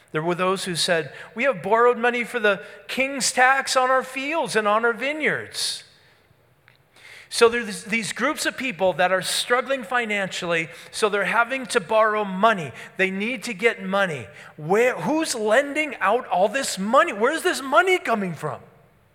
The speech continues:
Verse five, "Now our flesh is as the flesh of our brothers, our children as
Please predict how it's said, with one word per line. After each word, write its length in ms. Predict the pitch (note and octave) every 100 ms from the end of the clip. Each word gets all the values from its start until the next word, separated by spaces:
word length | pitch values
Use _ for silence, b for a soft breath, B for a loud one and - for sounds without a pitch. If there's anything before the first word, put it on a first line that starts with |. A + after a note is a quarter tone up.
| _ _ _ _ _ _ _ _ _ _ _ _ _ _ _ _ _
Verse 200 | C3+ B2+
five, 440 | - G#3 D3 D#3+ - - - _ _ _ _ _ _ _ _ B B B B
"Now 240 | D3+ E3 E3+
our 220 | E3+ F#3
flesh 800 | - G#3 F3+ E3 F#3+ - - - - _ _ _
is 280 | F#3 G3+ F3+
as 300 | F#3+ F#3+ -
the 100 | G3
flesh 400 | - F3+ F#3 F3+
of 140 | F#3+
our 160 | F3+ F#3+
brothers, 760 | E3+ F3 B2+ A2+ - - - - _ _ _ _ _ b b b b
our 140 | D3+
children 640 | D#3+ - A#3 A3+ G3+ D#3+ E3+
as 480 | E3 E3+ D3 -